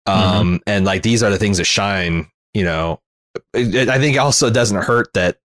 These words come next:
Speaker 2: like, those are also the things that were kind of, like, pre-covid, you know, like, we kind of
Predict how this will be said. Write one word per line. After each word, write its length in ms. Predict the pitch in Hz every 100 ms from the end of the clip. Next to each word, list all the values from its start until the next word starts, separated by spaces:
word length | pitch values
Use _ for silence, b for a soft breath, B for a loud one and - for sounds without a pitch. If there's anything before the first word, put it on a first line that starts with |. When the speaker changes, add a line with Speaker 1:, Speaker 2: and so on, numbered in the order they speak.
| -
Speaker 2:
like, 140 | 95
those 180 | 107 101
are 80 | 90
also 300 | 98 - 101
the 100 | 92
things 360 | 101 95 95
that 340 | 92 87 90 - _ _ _ _ _ _ _
were 80 | 104
kind 220 | 110 101
of, 120 | 90
like, 180 | 95 87
pre-covid, 840 | - 107 - 101 98 104 107 110 - _ _ _
you 120 | 101
know, 340 | 92 90 95 -
like, 220 | 98 95 104
we 260 | 101 101
kind 300 | 87 113 123
of 260 | 117 95